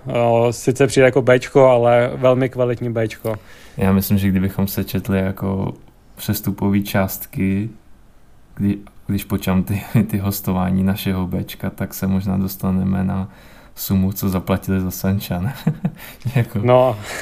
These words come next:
Speaker 2: něco
Speaker 1: <laughs> asi by to
Speaker 2: takového.
Speaker 1: tak vypa-, dopadlo nějak, si myslím, ve finále. Takže, takže jo, a, ač měl United Bčko, tak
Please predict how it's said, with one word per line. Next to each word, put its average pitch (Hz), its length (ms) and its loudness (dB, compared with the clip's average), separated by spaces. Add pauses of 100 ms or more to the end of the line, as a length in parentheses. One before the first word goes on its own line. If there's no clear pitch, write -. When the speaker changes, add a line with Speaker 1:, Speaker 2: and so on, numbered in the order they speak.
Speaker 2:
něco 107 300 0
Speaker 1:
<laughs> 101 60 4
asi 151 200 4
by 147 80 8
to 143 100 4
Speaker 2:
takového. 139 220 4
Speaker 1:
tak - 160 0
vypa-, - 20 -4
dopadlo 131 360 4
nějak, 113 220 2
si - 120 -6
myslím, 113 240 -2
ve 110 80 0
finále. 107 440 -2
Takže, 110 320 0 (220)
takže 147 220 4
jo, 139 280 6
a, 135 180 4
ač 135 360 0
měl 135 240 6
United 131 360 2
Bčko, 123 480 4
tak 120 200 2